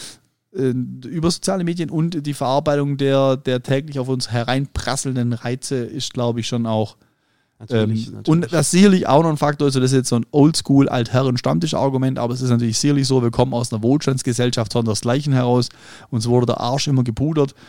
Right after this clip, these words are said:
Speaker 1: und, äh, wenn's dann halt mal in irgendeiner Form ein bisschen rückwärts geht, dann wird's immer zäh. Und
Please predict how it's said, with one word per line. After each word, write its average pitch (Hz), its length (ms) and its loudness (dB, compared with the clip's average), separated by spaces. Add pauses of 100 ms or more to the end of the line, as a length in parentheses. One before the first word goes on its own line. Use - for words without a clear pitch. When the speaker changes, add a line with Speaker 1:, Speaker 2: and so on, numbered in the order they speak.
(180)
Speaker 1:
und, 123 240 0
äh, 127 140 0
wenn's 127 180 2
dann 123 160 2
halt 120 140 2
mal 123 100 2
in 117 60 0
irgendeiner 135 280 2
Form 127 260 -2
ein 127 40 -8
bisschen 120 240 0
rückwärts 123 360 -4
geht, 123 200 0
dann 113 160 0
wird's 117 220 -4
immer 117 220 -2
zäh. 113 260 -2
Und 107 240 -4